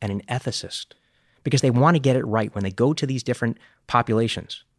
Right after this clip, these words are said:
One of their first was going to the Maoris in New Zealand. They don't want to continue what some people call biocolonialism,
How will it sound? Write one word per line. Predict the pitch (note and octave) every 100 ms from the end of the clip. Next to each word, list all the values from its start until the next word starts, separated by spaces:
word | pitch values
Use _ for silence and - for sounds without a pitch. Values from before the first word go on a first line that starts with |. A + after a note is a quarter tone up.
| _
One | A#2+
of |
their | A2
first | - A#2+
was | G#2+
going | F#2+ G#2
to | G#2
the | F#2
Maoris | G2 A#2+ G#2
in | G2
New | F#2
Zealand. | A2 C3+ G2 _ _ _
They | - B2+ A#2
don't | - C#3+ D#3+ - _ _ _ _ _ -
want | A#2 B2+
to | - A2
continue | G#2 G#2+ - - D3 A#2+ E2+ - -
what | G#2+
some | - A#2+
people | G#2+
call | - G2+ F#2
biocolonialism, | F#2 G#2+ G2+ - G2 G2 F#2 F#2 -